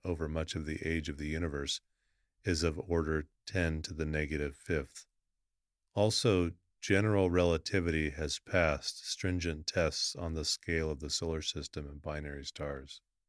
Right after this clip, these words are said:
The large-scale universe appears isotropic as viewed from Earth.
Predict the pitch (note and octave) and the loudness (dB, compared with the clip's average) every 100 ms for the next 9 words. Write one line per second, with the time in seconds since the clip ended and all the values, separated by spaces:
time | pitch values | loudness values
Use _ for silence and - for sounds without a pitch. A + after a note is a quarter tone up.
0 | _ _ _ _ _ _ _ _ _ _ | _ _ _ _ _ _ _ _ _ _
1 | _ _ - F#2+ F#2+ A2 A#2 - - G#2 | _ _ -2 2 4 4 4 2 4 6
2 | F#2+ F#2+ F2 F#2 F2 D#2 E2 F2+ - E2 | 8 6 4 2 2 2 2 2 -2 -2
3 | G2+ F2+ D#2+ E2+ E2+ - - - F2 E2 | 0 0 0 0 -2 -2 -6 -2 0 0
4 | E2 F2 D2 D2 E2 E2+ - F2 D#2 D2 | -2 0 -2 -2 0 0 -4 -10 -6 -6
5 | C#2 - | -8 -12